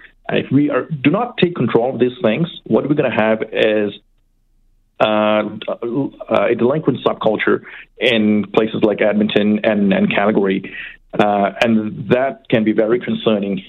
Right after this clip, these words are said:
You know, things that we have seen in some, um,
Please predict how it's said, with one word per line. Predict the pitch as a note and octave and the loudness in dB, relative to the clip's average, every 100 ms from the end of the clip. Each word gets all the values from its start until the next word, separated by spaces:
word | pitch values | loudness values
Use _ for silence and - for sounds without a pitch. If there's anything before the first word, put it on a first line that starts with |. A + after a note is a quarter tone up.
| - | -2
You | A#2+ | 0
know, | G2+ G#2 G#2+ - - - - - | 2 0 -4 -10 -6 -6 -6 0
things | B2+ B2+ A2+ | 2 2 2
that | A2 G#2+ | 0 0
we | A2 | -2
have | G#2+ - - | -2 -2 0
seen | A2 A2+ | 0 0
in | G#2+ G#2 - | 0 0 0
some, | G2+ F#2+ - - - _ | -2 -4 -10 -18 -20 _
um, | A2+ G2+ G#2 G2+ G2+ G2 G2 F#2+ | -2 0 2 2 2 2 2 2